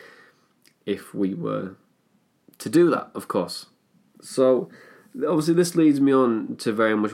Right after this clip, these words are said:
with Middlesbrough side of the game, and I know I've, I've touched on the, the counter-attack and the set pieces that we can use. And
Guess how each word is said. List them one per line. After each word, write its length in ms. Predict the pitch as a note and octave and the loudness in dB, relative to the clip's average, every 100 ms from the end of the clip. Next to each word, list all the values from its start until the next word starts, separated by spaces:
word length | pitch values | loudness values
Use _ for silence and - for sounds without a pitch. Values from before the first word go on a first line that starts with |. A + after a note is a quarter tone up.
| - | -6
with 160 | E3 A2 | -6 -2
Middlesbrough 400 | A#2 A2+ A2+ A2 | 0 0 -4 -6
side 300 | A2+ G#2+ G#2 | 0 0 0
of 100 | F#2+ | -2
the 60 | |
game, 240 | A2 G#2 G#2 | -2 -2 0
and 100 | G#2 | 0
I 80 | |
know 160 | A2 A#2 | 0 0
I've, 180 | A2 - | -2 -8
I've 120 | A#2 | -14
touched 280 | - - - | -10 -8 -4
on 420 | G#2+ G#2+ - A#2 | -4 -4 -8 -6
the, 160 | G#2 - _ _ _ _ | -6 -8 _ _ _ _
the 100 | - | -12
counter-attack 1040 | - - G#2+ G#2 - G#2+ - - G#2+ G#2 - | -6 -2 -2 -2 -4 -4 -4 -4 -2 -2 -4
and 200 | G2 F#2+ - - _ | -6 -6 -12 -20 _
the 100 | - | -8
set 400 | G2+ - A2+ - | -8 -4 -6 -6
pieces 380 | - G#2+ G2+ G#2+ | -4 -4 -4 -4
that 180 | G#2+ G#2+ | -4 -2
we 160 | G#2 G2 | -2 -4
can 320 | - G2+ G2+ | -6 -4 -2
use. 480 | G#2 G2+ G2+ G2 G2 | 0 0 0 0 -2
And 180 | F#2 | -6